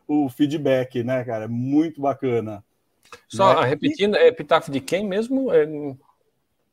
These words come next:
Speaker 1: Epitáfio
Speaker 2: é
Speaker 1: de Seikilos.
Speaker 2: Seikilos.
Speaker 1: É, e exatamente, é uma, uma homenagem aí a um, a uma pessoa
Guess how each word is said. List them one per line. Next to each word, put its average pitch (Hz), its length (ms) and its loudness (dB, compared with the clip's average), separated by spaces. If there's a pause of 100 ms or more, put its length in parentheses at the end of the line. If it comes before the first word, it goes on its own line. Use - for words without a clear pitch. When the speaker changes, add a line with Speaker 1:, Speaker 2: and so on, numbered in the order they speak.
(120)
Speaker 1:
Epitáfio 165 640 2
Speaker 2:
é - 40 -2 (100)
Speaker 1:
de 143 280 -6
Seikilos. 180 1160 -2 (100)
Speaker 2:
Seikilos. 127 800 -4 (260)
Speaker 1:
É, 127 240 0 (140)
e 202 100 0
exatamente, 147 800 2
é 120 160 4
uma, 156 340 0
uma 143 360 0
homenagem 131 760 -2
aí 123 440 -4
a 135 140 -2
um, 151 480 -6
a 143 120 -4
uma 135 580 -6
pessoa 131 640 -6